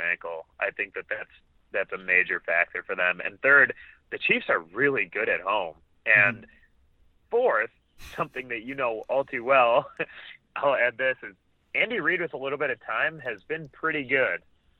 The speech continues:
Speaker 2: Yeah, that's
Speaker 1: uh,
Speaker 2: true.
Speaker 1: at, at, at, you know, using that time well. And this is a team that was well served to get that break. And I, I think the Chiefs are gonna win. I know that it, I guess it, it shouldn't be a hot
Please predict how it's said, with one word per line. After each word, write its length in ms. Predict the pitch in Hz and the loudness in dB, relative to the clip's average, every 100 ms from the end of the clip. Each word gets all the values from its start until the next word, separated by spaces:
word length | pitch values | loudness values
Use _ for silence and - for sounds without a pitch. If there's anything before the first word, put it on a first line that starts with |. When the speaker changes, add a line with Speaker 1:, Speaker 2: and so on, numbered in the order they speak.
| _ _ - | _ _ 0
Speaker 2:
Yeah, 60 | 104 | 2
that's 200 | 95 95 | 4 2
Speaker 1:
uh, 60 | |
Speaker 2:
true. 100 | 110 | 0
Speaker 1:
at, 100 | 104 - - | -6 -8 -6
at, 880 | 104 92 - _ _ _ _ _ 110 | -4 -4 -8 _ _ _ _ _ -4
at, 220 | 98 95 _ _ _ | -2 -4 _ _ _
you 100 | 123 | -12
know, 260 | 101 92 92 87 _ _ _ _ - | -8 -6 -6 -10 _ _ _ _ -14
using 380 | 131 151 139 | -8 -8 0
that 200 | 127 117 | 4 4
time 280 | - 123 117 | 6 4 4
well. 400 | 104 110 113 113 - - - - - | 4 4 6 4 -2 -20 -20 -14 0
And 460 | 117 107 101 98 101 | 4 6 6 2 -2
this 100 | 117 - | -12 -10
is 140 | 117 | -8
a 80 | 117 | -8
team 180 | 123 120 | -6 -2
that 120 | 107 | 0
was 120 | 104 | -2
well 260 | 110 107 110 - | -2 -2 -2 0
served 240 | 107 107 | 0 0
to 60 | 104 | -4
get 160 | 104 107 | -4 0
that 220 | 98 - | -2 -2
break. 360 | 101 104 104 - _ _ _ _ | -2 0 0 -2 _ _ _ _
And 300 | 110 98 95 - - _ _ _ _ | -4 -4 -6 -18 -20 _ _ _ _
I, 260 | 117 156 - - | 4 4 2 0
I 240 | 107 196 - | 0 -2 -4
think 200 | 202 170 | -10 -12
the 80 | |
Chiefs 260 | 135 147 131 | -8 -8 -6
are 60 | 120 | -6
gonna 180 | 110 101 | -6 -4
win. 280 | 95 90 85 | -2 -2 0
I 100 | 120 | 0
know 200 | 135 143 | 4 4
that 240 | 135 120 85 | 4 2 0
it, 200 | 104 101 _ _ _ _ 107 | -4 -8 _ _ _ _ -8
I 60 | |
guess 140 | 110 104 | -6 -8
it, 120 | 107 - | -12 -14
it 100 | 117 | -8
shouldn't 220 | 139 139 120 | -6 -6 -2
be 100 | 104 | 0
a 100 | 92 | 4
hot 220 | 113 | 4